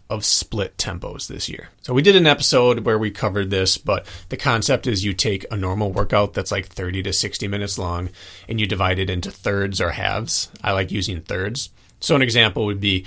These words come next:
instead of a, let's say, a thirty-minute tempo run, you do a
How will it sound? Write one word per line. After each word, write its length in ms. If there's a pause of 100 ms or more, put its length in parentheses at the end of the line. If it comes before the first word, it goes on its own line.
(300)
instead 260
of 140
a, 380 (100)
let's 180
say, 180
a 300 (380)
thirty-minute 960
tempo 320
run, 380 (480)
you 100
do 320
a 160